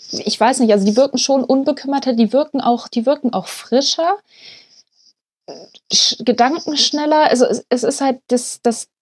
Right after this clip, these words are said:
deutsche Spiel, das ist auch immer so ein bisschen was, ähm,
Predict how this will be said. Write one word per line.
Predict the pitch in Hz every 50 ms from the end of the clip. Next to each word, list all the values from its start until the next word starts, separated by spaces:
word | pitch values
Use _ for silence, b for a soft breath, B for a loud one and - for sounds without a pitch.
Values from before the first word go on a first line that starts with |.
| _ _
deutsche | 226 226 262 262 - 262
Spiel, | 240 - - - 254 247
das | 240 226 -
ist | 247 247 -
auch | 233 240
immer | 240 233 240 240
so | 247
ein | 233 226
bisschen | 240 240 - - 247 220 220
was, | 226 220 226 - - - -
ähm, | - 214 208 202 202 208 196 202